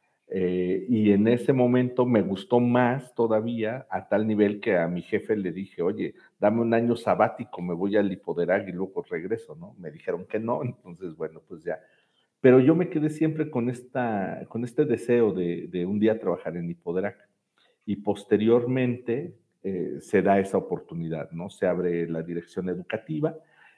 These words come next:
y entonces yo trabajaba en otro lugar, pero, pero Paco, pues, me, me llama, ¿no? Y me dice: "Oye, pues, hay este chance, ¿no? Piénsalo".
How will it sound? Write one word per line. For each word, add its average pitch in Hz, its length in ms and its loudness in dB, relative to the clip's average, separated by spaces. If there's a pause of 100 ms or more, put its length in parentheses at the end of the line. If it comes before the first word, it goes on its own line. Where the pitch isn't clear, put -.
(100)
y 90 120 0
entonces 92 800 -4
yo 87 220 0
trabajaba 82 400 -2
en 82 120 -2
otro 87 200 -6
lugar, 110 340 -4 (400)
pero, 82 720 0
pero 87 280 -2
Paco, 87 720 -2
pues, 80 220 -6
me, 85 420 0
me 87 200 0
llama, 101 340 2
¿no? 90 200 -2
Y 107 40 -4
me 87 100 -4
dice: 87 200 -8
"Oye, 98 180 2
pues, - 300 -8
hay 92 260 2
este 92 320 -2
chance, 117 480 -4
¿no? 98 260 -6 (420)
Piénsalo". 117 640 6